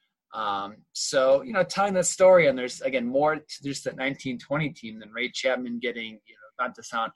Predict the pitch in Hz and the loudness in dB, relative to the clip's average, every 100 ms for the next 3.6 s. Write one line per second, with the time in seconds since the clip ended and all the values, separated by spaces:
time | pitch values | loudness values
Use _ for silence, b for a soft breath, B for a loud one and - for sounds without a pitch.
0 | b b - - 170 175 143 - 131 - | b b -14 0 4 4 2 -2 -10 -12
1 | - 175 147 135 160 165 147 180 190 170 | -10 -6 -4 -2 -4 -4 -4 4 4 4
2 | 139 160 147 127 123 120 - - 226 294 | 2 4 2 -2 -8 -10 -12 0 6 8
3 | 185 131 131 139 139 - | 6 0 0 2 0 -2